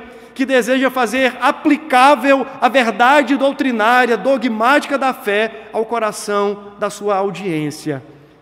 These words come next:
Nós não sabemos se ao certo, a essa altura, ele já estava pastoreando Éfeso,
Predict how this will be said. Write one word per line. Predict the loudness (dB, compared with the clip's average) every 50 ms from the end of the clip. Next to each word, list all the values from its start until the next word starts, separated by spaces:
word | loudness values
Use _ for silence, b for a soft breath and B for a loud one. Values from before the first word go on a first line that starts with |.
| B B _
Nós | -8 -4 -2 -2 -2
não | -2 -2
sabemos | -2 -2 -2 -2 -2 -4 -4 -4
se | -4 -4
ao | -4 -4 -4
certo, | -6 -6 -4 -4 -4 -4 -6 -8 -14 -16 -18 B B B B B _
a | -2 0 2 2
essa | 2 2 0 0 -2 -2
altura, | -4 -4 -4 -6 -4 -2 -2 -2 0
ele | -2 -2
já | -2 -4 -4
estava | -4 -4 -6 -6 -6 -6
pastoreando | -6 -6 -6 -6 -6 -4 -4 -2 -4 -4 -4 -4 -2
Éfeso, | -2 -2 -2 -4 -4 -8 -10 -10 -10